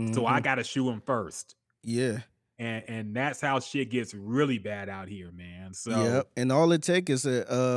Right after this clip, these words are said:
Speaker 2: a, a little incident that could have been prevented, a little road
Speaker 1: Exactly.
Speaker 2: rage or something like that, where, you know, somebody end up dead. And now the person that's watching that on the news is like,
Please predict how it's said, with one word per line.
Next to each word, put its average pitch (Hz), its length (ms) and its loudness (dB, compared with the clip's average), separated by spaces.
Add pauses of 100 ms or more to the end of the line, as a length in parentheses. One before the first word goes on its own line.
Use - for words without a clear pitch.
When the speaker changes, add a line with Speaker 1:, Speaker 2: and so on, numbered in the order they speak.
(180)
Speaker 2:
a, 120 40 0
a - 20 2
little 135 200 6
incident 139 640 2
that 110 220 -4
could 165 140 4
have 151 100 4
been 156 160 6
prevented, 135 520 2 (460)
a - 60 -8
little 135 220 4
road 147 300 10
Speaker 1:
Exactly. 127 120 4
Speaker 2:
rage 127 280 4
or 120 60 0
something 127 260 0
like 120 240 2
that, 143 320 6 (520)
where, 117 400 2 (120)
you 127 220 -2
know, 113 180 2
somebody 135 340 4
end 127 120 4
up 123 160 2
dead. 131 420 6 (220)
And 110 180 -2
now 135 300 2
the 120 100 -2
person 131 300 0
that's 123 180 0
watching 139 420 2
that 143 220 6
on 143 100 4
the 131 80 2
news 151 340 6
is 120 120 -4
like, 113 240 -2